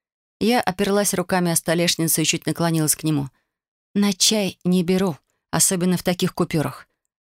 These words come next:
ласково пропела я и засунула ему банкноту в нагрудный карман рубашки. Глазами стрельнул и снова порылся в кошельке,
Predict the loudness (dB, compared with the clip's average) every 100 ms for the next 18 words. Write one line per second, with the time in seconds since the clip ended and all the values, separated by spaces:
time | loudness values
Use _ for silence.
0 | -2 0 0 0 -4 0 0 2 0 2
1 | 2 0 -2 _ _ _ 0 2 2 2
2 | 2 2 2 0 0 0 -2 -2 -2 -2
3 | 0 0 0 0 0 -2 -2 0 0 0
4 | -2 -2 -4 -8 -18 _ _ _ _ _
5 | -2 0 2 0 0 0 0 2 0 -2
6 | -2 -2 0 -2 -2 -2 0 -2 -2 -4
7 | -4 -2 -4 -6 -6